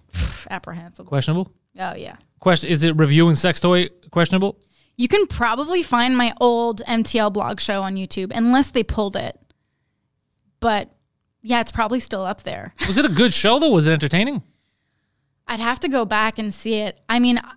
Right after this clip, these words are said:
Speaker 1: they thought it was good at the time. I was having fun with it at the time. Um, yeah, I, I actually don't even know what,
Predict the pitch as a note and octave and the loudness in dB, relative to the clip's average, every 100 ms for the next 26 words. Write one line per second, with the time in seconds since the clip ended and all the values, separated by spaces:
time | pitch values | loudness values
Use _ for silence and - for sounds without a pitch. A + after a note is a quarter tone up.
0 | _ G#3+ F#3+ B3+ D#4+ B3 G#3 F#3+ G3+ G#3 | _ -8 -2 0 0 -2 -4 -4 -8 -10
1 | - G#3 G3 - - - G3+ G3 G#3+ - | -6 -4 -4 -6 -8 -4 -2 -2 -2 -4
2 | G#3+ C#4 C4+ G#3 G3+ G3+ - G3 G3 G3 | 0 0 0 -2 -2 -4 -4 -4 -4 -6
3 | G3 F#3 - G3 - G3 F#3+ G#3 A#3 - | -6 -8 -10 -12 -6 -4 -4 -6 -8 -12
4 | _ _ _ _ _ G#3 G#3 G#3 G#3 G#3 | _ _ _ _ _ -8 -4 -4 -4 -6
5 | A3 - _ _ _ _ _ _ _ _ | -8 -16 _ _ _ _ _ _ _ _
6 | _ _ _ _ A#3+ D4 A#3+ - A#3+ - | _ _ _ _ 0 2 0 -2 -8 -6
7 | B3+ C4+ D#4+ D#4+ C#4+ C4 D4 B3+ A#3 A3+ | -8 -6 -8 -8 -8 -6 -6 -4 -4 0
8 | A#3+ A3 G#3+ | 0 0 -2